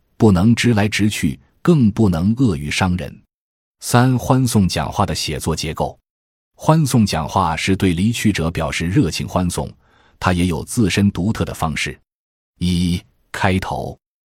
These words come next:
先称呼被送人的名称，然后表示热情欢送。二、主体，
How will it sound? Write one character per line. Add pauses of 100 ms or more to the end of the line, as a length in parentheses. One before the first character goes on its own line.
(160)
先
称
呼
被
送
人
的
名
称， (320)
然
后
表
示
热
情
欢
送。 (640)
二、 (300)
主
体，